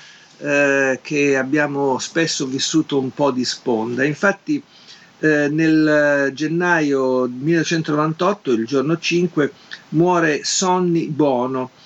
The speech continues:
Molti se lo ricordano soprattutto nel sodalizio con, eh, Sonny and Cher. Sonny Bono, eh, ha un incidente veramente bizzarro,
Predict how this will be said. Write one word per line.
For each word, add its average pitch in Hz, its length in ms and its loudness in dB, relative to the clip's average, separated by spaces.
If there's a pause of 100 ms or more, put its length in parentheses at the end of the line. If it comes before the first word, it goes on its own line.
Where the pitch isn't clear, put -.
(180)
Molti 143 680 0
se 147 140 -4
lo 139 60 2
ricordano 139 460 -2
soprattutto 127 600 -2
nel 117 500 2
sodalizio 123 720 -2
con, 113 380 -4
eh, 107 200 -4
Sonny 123 600 -2
and 135 220 -8
Cher. 113 500 -2 (840)
Sonny 175 360 2
Bono, 190 360 0 (560)
eh, 131 680 2 (180)
ha 143 120 -2
un 147 140 -2
incidente 156 580 0
veramente 131 520 -2
bizzarro, 117 1400 -2